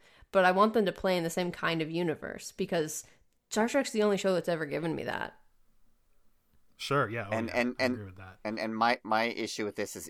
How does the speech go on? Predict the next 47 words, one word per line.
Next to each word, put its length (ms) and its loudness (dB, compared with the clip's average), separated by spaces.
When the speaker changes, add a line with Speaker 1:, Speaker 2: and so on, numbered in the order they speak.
Speaker 3:
if 300 -2
you're 160 0
doing 280 -2
something 600 -4
that 120 -6
banks 400 -6
so 220 2
heavily 640 -2
on 540 -2
nostalgia, 880 -2
right, 300 -4
to 100 -8
the 100 -6
point 360 -4
that 120 -14
you 120 -8
need 200 -8
to 60 -14
put 260 -6
that 160 -4
Quark 680 2
and 320 -4
Mott 520 4
have 260 -8
businesses 560 -8
right 240 -4
next 120 0
to 60 0
Speaker 1:
Yeah. 40 -2
Speaker 3:
each 120 -6
other, 360 -2
then 460 -6
the 220 -6
core 800 4
part 240 8
of 40 4
that 160 4
nostalgia 540 0
that 100 -12
you 100 -6
want 160 0
people 200 -4
to 80 -14
feel 320 2
is 120 0
the 120 -2
emotion, 680 2